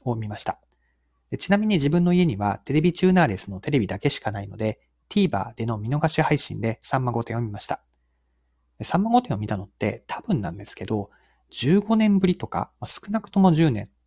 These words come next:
やっぱり十五年とかですかね。それぐらいだったんです。で、さんま御殿調べてみると、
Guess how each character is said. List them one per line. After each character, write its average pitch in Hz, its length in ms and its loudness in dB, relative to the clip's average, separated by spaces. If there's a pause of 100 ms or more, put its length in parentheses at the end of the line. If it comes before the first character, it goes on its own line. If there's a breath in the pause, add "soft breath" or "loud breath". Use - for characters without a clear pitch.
(440)
や 127 100 -4
っ - 60 -12
ぱ 214 100 0
り 175 120 2
十 175 200 2
五 202 120 4
年 202 160 2
と - 100 -2
か 120 100 -10
で - 60 -12
す - 100 -12
か - 100 -12
ね。 139 240 -2 (240 soft breath)
そ - 180 -4
れ 190 100 6
ぐ 196 80 -2
ら 202 100 6
い 190 60 4
だ 165 120 4
っ - 100 -10
た 101 100 -14
ん - 40 -14
で - 100 -16
す。 - 180 -8 (1160)
で、 113 80 -6
さ 196 140 4
ん 233 60 0
ま 240 60 0
御 247 120 6
殿 98 180 -2
調 165 240 4
べ 190 100 2
て 101 120 -2
み 95 100 -4
る - 100 -10
と、 113 300 -2